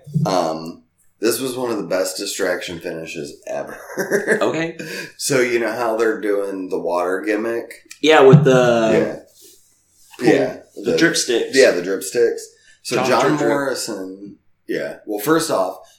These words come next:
Speaker 1: John Morrison now is going by America's Most Wanted.
Speaker 2: Okay.
Speaker 1: Which is
Speaker 2: I like
Speaker 1: phenomenal.
Speaker 2: that.
Speaker 1: Um, and
Speaker 2: Especially 'cause the word "moist" makes some people uncomfortable.
Speaker 1: Right.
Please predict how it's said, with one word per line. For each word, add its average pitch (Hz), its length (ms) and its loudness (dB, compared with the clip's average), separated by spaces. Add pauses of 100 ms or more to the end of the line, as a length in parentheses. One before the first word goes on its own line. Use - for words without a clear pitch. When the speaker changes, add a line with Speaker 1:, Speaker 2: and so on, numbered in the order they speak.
Speaker 1:
John 123 220 0
Morrison 123 460 -2
now 98 200 -6
is 95 100 -10
going 95 340 -4
by 92 180 0
America's 95 680 -4
Most 92 400 -4
Wanted. 80 560 -8 (220)
Speaker 2:
Okay. 131 420 0
Speaker 1:
Which 101 180 -4
is 87 240 -6 (300)
Speaker 2:
I 127 140 2
like 127 300 2
Speaker 1:
phenomenal. - 0 - (960)
Speaker 2:
that. 101 60 0
Speaker 1:
Um, 92 520 -2 (160)
and 104 100 -4
Speaker 2:
Especially - 300 0
'cause 156 180 -2
the 147 80 -6
word 135 260 -2
"moist" 123 360 -6
makes 117 240 -10
some 120 180 -12
people 117 360 -10
uncomfortable. 113 560 -12
Speaker 1:
Right. 82 320 -4